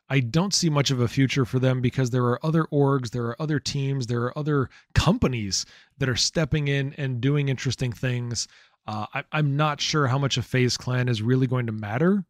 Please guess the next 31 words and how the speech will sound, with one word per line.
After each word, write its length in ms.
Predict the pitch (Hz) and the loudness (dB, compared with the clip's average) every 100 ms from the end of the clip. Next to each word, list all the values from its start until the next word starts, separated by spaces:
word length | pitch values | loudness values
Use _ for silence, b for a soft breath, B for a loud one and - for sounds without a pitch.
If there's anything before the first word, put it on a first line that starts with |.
| _ | _
very 260 | 135 156 160 | 2 4 4
far 200 | 170 165 | 4 4
in 80 | |
the 60 | 165 | 4
future. 440 | - 175 - 185 - B B | 6 6 6 4 2 B B
I 100 | 220 | -2
think 280 | - 226 143 | 0 -4 -2
GameSquare 540 | 151 156 - 156 139 | 0 0 -2 0 0
can 220 | - 135 | 0 -4
do 260 | 120 139 139 | 2 2 2
interesting 500 | 139 - 131 - 131 | -2 -2 -2 0 -4
things 380 | 113 131 123 101 | -4 -4 -2 -4
with 280 | 104 127 - | -4 -4 4
them, 340 | 151 156 160 b b b b _ | 4 6 2 b b b b _
but 180 | 120 135 | -2 0
I 120 | 131 | 2
don't 340 | 120 123 147 127 | 0 0 0 2
think 180 | 139 | 2
it's 140 | 120 - | 2 0
gonna 180 | 135 127 | 0 2
be 600 | 127 127 123 120 120 131 | 4 4 4 4 2 0
anything 540 | 147 135 - 135 123 | 0 0 0 -4 -2
worth 200 | 117 117 | 0 0
a 60 | 113 | 0
billion 320 | 120 110 98 | 0 0 -2
dollars 360 | 107 98 87 | -4 -6 -10
anymore. 380 | 98 92 95 - _ _ _ _ _ _ _ 117 | -14 -20 -20 -20 _ _ _ _ _ _ _ _
But 220 | 110 123 - | -2 -2 -4
that's 520 | 123 113 107 123 135 | -12 -10 -4 -2 -2
just 360 | 123 117 123 - | -4 -4 -4 -6
me. 240 | 98 92 | -12 -16